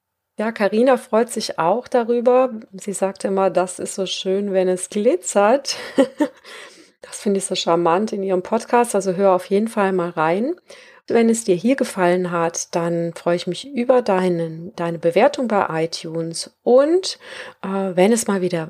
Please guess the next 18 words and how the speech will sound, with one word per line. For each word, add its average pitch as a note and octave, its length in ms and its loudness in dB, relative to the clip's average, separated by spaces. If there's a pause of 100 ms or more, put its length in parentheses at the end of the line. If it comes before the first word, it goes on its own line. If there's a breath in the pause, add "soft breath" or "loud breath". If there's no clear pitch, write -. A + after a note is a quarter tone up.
wirklich F3 640 0 (200)
stressig - 640 -4
wird F3+ 460 0
um D#4+ 240 2
dich A#3 300 2
herum F#3 420 2
und F#3+ 280 -6
dir E3 260 -6 (300 loud breath)
alles C#4 280 2
zu C#4+ 120 0
viel A#3 320 0
wird, A3 400 0
dann C4+ 180 0
erinnere E3 600 -2
dich - 320 -4
an D#3 220 -8
mein E3 300 -6
Motto, E3+ 460 -2